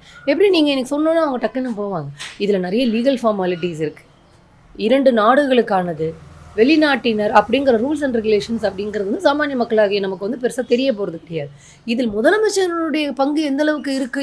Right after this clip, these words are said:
ஏன் இப்படி ஒன்றிய அரசு சொல்லுது அப்படிங்கிறது எனக்கு ரொம்ப ஆச்சரியமா இருக்கு.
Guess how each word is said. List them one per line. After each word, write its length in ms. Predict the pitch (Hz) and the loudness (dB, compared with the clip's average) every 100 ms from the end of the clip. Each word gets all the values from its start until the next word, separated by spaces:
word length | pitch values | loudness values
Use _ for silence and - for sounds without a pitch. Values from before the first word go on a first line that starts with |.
| 240 | -2
ஏன் 160 | 294 | 0
இப்படி 180 | 339 294 | 0 -2
ஒன்றிய 360 | 262 262 302 285 | -2 -2 -2 -4
அரசு 200 | 247 247 | -4 -6
சொல்லுது 340 | 226 262 277 277 | -2 0 4 4
அப்படிங்கிறது 460 | 208 254 240 247 | 4 2 2 2
எனக்கு 220 | 285 202 202 | 0 -2 -2
ரொம்ப 120 | 190 | 0
ஆச்சரியமா 440 | 175 180 170 170 | 0 -4 -8 -6
இருக்கு. 220 | 147 123 | -8 -10